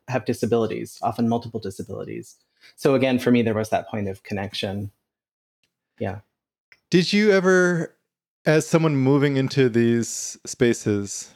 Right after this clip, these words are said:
Speaker 2: um, I know that you've talked about, uh, feeling embraced. Did you ever have to deal with your own uncertainty and discomfort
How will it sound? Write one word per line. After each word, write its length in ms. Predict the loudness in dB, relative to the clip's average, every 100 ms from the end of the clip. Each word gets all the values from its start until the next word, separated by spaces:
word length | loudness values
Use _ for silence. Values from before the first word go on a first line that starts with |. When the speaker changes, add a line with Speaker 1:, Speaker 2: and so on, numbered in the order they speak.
| -6
Speaker 2:
um, 440 | -2 0 -2 -4 -4
I 120 | -2
know 220 | 2 4
that 140 | 2 2
you've 160 | -2 0
talked 240 | -4 -4
about, 380 | -2 -2 -2 -8 -16 -8
uh, 240 | -6 -6
feeling 300 | -2 -2 0
embraced. 520 | 0 2 2 0 -8 _ _ _ _
Did 160 | -4 0
you 120 | 2
ever 160 | 4 4
have 160 | 0 -2
to 100 | -2
deal 280 | 2 2 4
with 220 | 2 0
your 200 | 0 2
own 640 | 2 0 0 -2 -4 -10 _ -6
uncertainty 600 | -6 -2 -2 -2 -2 -2
and 100 | -2
discomfort 760 | -6 -6 -8 -4 -2 -4 -6